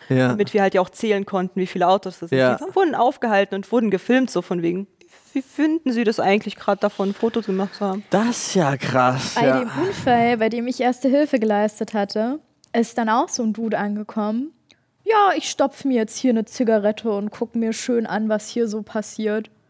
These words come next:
Speaker 3: Und es war sogar Polizei mit am Ort. Die haben nur gesagt, "Gehen Sie weiter." Sich dann umgedreht hat und auf den nicht mehr geachtet hatte. Der hat dann noch Handy rausgeholt, sich weiter die Zigarette gemacht und alles schön beobachtet. Und ich stand dann irgendwann einfach nur so vor ihm,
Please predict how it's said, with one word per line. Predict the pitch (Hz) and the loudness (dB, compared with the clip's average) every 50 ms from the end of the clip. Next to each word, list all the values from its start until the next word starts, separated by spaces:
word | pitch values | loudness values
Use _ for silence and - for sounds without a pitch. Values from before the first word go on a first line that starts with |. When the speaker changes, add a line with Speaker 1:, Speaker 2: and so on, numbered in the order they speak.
| _ _ _ - - | _ _ _ -4 0
Speaker 3:
Und | 269 | 0
es | 262 262 - 226 | 0 0 0 0
war | 233 262 294 302 | 2 2 2 2
sogar | 269 277 285 269 | 0 0 0 0
Polizei | 269 - 226 226 - - - 262 240 233 240 | 0 -2 -6 -6 -6 -6 -2 0 0 2 2
mit | 233 226 220 - | 0 0 -2 -4
am | 214 202 202 202 - | -6 -6 -6 -4 -2
Ort. | 208 214 208 214 214 - | 0 0 0 0 0 0
Die | |
haben | 220 226 226 | -2 -2 0
nur | 226 | -2
gesagt, | 220 208 220 214 202 - | 0 -2 -2 -2 -4 -2
"Gehen | - 254 240 | -2 0 0
Sie | 233 196 | 0 0
weiter." | 196 202 233 - 302 320 339 _ _ _ _ | 0 -2 -2 -2 -4 -6 -8 _ _ _ _
Sich | - 208 254 - | -4 -4 -2 -2
dann | 254 - | -2 -4
umgedreht | - 254 302 320 294 269 269 269 - | -2 -2 -2 0 -2 -2 -2 -2 -2
hat | 269 269 - | -2 -4 -2
und | 214 | -4
auf | 214 208 | -6 -4
den | - 240 220 | -2 0 -2
nicht | 214 - | -2 0
mehr | 226 190 | 0 0
geachtet | 202 190 214 - - 208 - | 2 2 2 0 -4 -4 -2
hatte. | 208 196 196 208 202 208 - - - - _ _ - | -2 -2 0 0 -2 -2 -4 -8 -20 -20 _ _ -2
Der | 202 202 | 0 0
hat | 196 202 | 0 0
dann | 180 | -4
noch | 185 190 - | -4 0 2
Handy | 302 277 254 254 254 247 | 2 2 4 2 2 2
rausgeholt, | 233 220 208 208 214 226 220 - - 226 - - 214 208 208 208 208 208 208 208 | 2 2 4 4 2 2 0 -2 -4 -6 -4 -2 0 0 2 2 2 0 0 -2
sich | - - - - | -4 -10 -10 -8
weiter | 165 170 185 185 | -8 -6 -6 -8
die | - 185 | -10 -8
Zigarette | - - 247 277 277 262 269 269 240 277 | -6 -2 0 2 4 4 4 4 4 2
gemacht | 247 262 247 262 302 - 370 339 - - | 0 2 2 2 2 2 2 0 0 -4
und | - - | -10 -4
alles | - 294 311 330 349 339 - - | -2 0 2 4 4 2 2 2
schön | - 302 294 285 262 | 0 2 2 2 2
beobachtet. | 254 208 220 262 226 214 196 220 233 - 208 214 214 - - - - - | 2 4 4 4 4 4 2 2 2 2 0 0 0 -2 -6 -16 -14 -8
Und | 220 220 | -2 -2
ich | 285 269 - | -2 0 0
stand | - 269 269 302 | 0 2 2 2
dann | 269 | 2
irgendwann | 214 240 247 269 240 | 2 2 2 2 2
einfach | 185 220 240 254 | 2 2 2 2
nur | 254 247 | 2 0
so | 226 240 | 0 -2
vor | - - 240 233 - | -2 0 0 0 0
ihm, | 196 214 220 214 220 | 0 0 -2 -2 -4